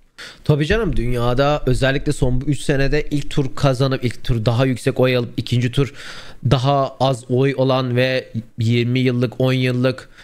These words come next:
yönetim biten çok şey var son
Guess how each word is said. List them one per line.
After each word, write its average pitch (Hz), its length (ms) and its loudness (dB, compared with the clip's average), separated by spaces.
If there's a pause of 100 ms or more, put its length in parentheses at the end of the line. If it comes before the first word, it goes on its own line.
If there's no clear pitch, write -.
(220)
yönetim 123 680 0
biten 127 400 0
çok - 240 -2 (840)
şey 147 300 0
var 101 120 -2
son 107 420 -4